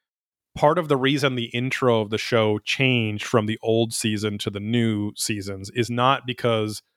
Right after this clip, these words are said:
Nick, only because Nick Groff left, so they needed to shoot a new intro with the new guys, but it was also because they changed the rules of their own concept or the premise, which was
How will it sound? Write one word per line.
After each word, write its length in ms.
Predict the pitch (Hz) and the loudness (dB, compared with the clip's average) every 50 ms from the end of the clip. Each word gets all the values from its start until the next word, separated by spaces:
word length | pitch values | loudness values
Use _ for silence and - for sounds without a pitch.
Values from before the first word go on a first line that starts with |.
| _ _ _ _ - | _ _ _ _ -8
Nick, 300 | 117 117 120 117 - - - | -4 -2 -2 -2 -4 -4 0
only 340 | - 147 147 151 147 135 123 | 2 4 4 6 6 4 4
because 320 | 117 117 - - 117 104 110 | 4 2 2 2 2 2 2
Nick 200 | 113 113 - _ - | 0 -2 -4 _ 0
Groff 300 | - 120 110 104 98 - 110 | 4 4 4 4 2 -2 0
left, 340 | 117 123 107 95 101 - - | 2 2 2 2 -2 -6 -6
so 100 | - 110 | -6 -6
they 80 | 107 | -4
needed 180 | 101 101 95 98 | -6 -8 -8 -12
to 60 | 95 | -10
shoot 240 | 98 - - 107 98 | -8 -4 -4 -4 -4
a 40 | 98 | -6
new 120 | 95 92 101 | -8 -10 -10
intro 300 | 110 104 - 104 95 95 | -8 -8 -8 -8 -8 -8
with 120 | 95 - | -10 -12
the 80 | - 98 | -12 -14
new 140 | 98 92 | -14 -8
guys, 480 | 92 110 113 107 101 95 95 95 - - _ _ _ _ _ _ _ _ _ _ _ _ _ - | -4 -2 0 0 0 -2 -8 -12 -16 -20 _ _ _ _ _ _ _ _ _ _ _ _ _ 2
but 140 | 135 131 | 2 2
it 80 | 135 131 | 2 2
was 100 | 131 127 | 0 0
also 340 | 147 131 127 135 - 147 131 | 2 4 4 4 6 4 4
because 640 | 120 123 113 - - 123 113 113 110 110 107 - - _ _ _ _ _ _ _ _ _ - | 4 2 -2 -2 0 0 2 2 0 -2 -4 -8 -12 _ _ _ _ _ _ _ _ _ 0
they 120 | 127 123 | 0 0
changed 440 | - - - 143 143 143 139 - 120 | 0 0 0 0 0 0 -2 -2 0
the 80 | 127 117 | 0 2
rules 420 | 117 147 - 135 131 120 117 107 | 4 4 4 6 4 4 4 2
of 140 | 120 110 107 | 0 0 0
their 180 | 120 117 120 120 | 0 0 0 0
own 280 | 120 120 120 113 113 - | -2 -2 -2 -4 -6 -4
concept 520 | - 147 156 170 156 - 123 110 107 - | -2 0 0 0 0 -2 -4 -4 -4 -4
or 60 | 117 107 | -6 -6
the 160 | 113 113 107 | -6 -6 -6
premise, 440 | - - 170 170 135 104 101 - - | -4 -2 -2 0 -2 -2 -6 -4 -2
which 200 | 113 113 - - | -2 -2 0 0
was 400 | 113 113 110 110 107 110 107 - | 2 2 4 4 2 0 -2 -6